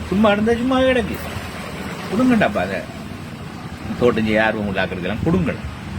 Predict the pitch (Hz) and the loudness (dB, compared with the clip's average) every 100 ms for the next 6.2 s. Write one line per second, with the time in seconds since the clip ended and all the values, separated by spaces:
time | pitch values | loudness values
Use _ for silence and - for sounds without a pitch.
0 | - - - - 175 196 247 233 202 151 | -4 -2 -2 0 0 2 2 2 2 2
1 | 127 139 127 131 139 120 98 117 120 107 | 2 0 0 0 0 0 -2 -4 -4 -4
2 | 110 104 - - - - - - - - | -4 -4 -8 -10 -14 -14 -12 -10 -10 -4
3 | 101 104 127 135 123 123 123 131 131 135 | 0 4 4 4 4 4 4 4 4 2
4 | 113 113 123 131 127 131 131 101 110 135 | 0 2 2 4 2 2 2 2 0 0
5 | 143 123 - - - - - 135 131 117 | -2 -4 -8 -10 -10 -10 -2 0 2 2
6 | 123 | 0